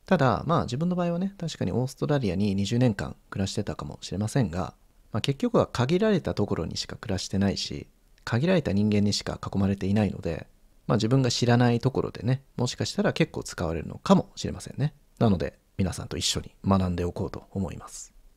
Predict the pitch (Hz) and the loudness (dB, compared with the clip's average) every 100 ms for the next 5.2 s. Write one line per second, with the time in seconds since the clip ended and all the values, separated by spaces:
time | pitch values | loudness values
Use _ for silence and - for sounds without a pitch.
0 | - - - 120 - 160 190 185 180 196 | -20 -12 -8 -4 -2 0 0 0 2 4
1 | 113 131 214 214 220 - 85 - - _ | 4 4 2 0 -2 -2 -4 -6 -14 _
2 | _ _ _ - 127 170 160 160 147 - | _ _ _ -2 2 2 2 2 0 -2
3 | - 127 - - - 123 - 208 202 - | 0 0 0 -6 -4 0 2 4 2 4
4 | 190 - _ _ - 98 92 - - 101 | 4 4 _ _ -2 0 0 -2 -2 0
5 | 95 | 0